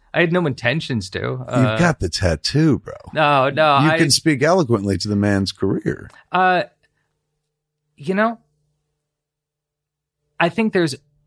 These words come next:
Speaker 1: a part of any director that fears the idea of all the work being for naught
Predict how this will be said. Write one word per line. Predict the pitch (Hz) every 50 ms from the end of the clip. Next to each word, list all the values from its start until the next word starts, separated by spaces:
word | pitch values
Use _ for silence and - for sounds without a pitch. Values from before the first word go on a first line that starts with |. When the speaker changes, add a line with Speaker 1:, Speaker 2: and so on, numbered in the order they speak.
| _ _ _ _ -
Speaker 1:
a | 147
part | - - - - 156 156 151
of | 131 120 - - _ _ _ _ -
any | - 151 156 156 147
director | 135 131 127 120 117 101 - 120 113 107 107 104 95 - _ _ _ _ _ -
that | 135 123
fears | - - - 143 135 139 120
the | 107 127 127
idea | 120 110 104 95 - 107 104 104 101 98 98 95 95 - _ _ _ -
of | - 98 -
all | - 127 120 120
the | 120
work | 117 107 107 107 92 -
being | - 110 104 101 98
for | 92 - -
naught | 104 98 95 92 90 87 -